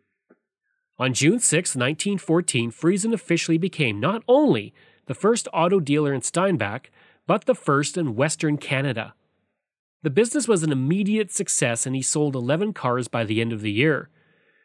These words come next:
The vehicles would arrive by train to Winnipeg, where they were assembled and then shipped in a boxcar to the community. During the winter, Friesen could not sell cars as no cars were on the road,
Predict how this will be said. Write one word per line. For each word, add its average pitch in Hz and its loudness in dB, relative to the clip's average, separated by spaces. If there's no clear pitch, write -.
The 113 -10
vehicles 247 2
would 247 4
arrive 143 2
by 131 0
train 131 -2
to 151 -2
Winnipeg, 143 -2
where 101 -12
they 117 -2
were 180 2
assembled 190 2
and 143 0
then 160 -2
shipped - -2
in 175 -2
a 175 -2
boxcar 123 -2
to 135 -6
the 120 -6
community. 127 -2
During 214 4
the 262 4
winter, 143 0
Friesen 202 0
could 165 -2
not 175 -2
sell 226 2
cars 123 -4
as 165 -2
no 196 0
cars 147 0
were 131 0
on 120 0
the 113 -4
road, 143 2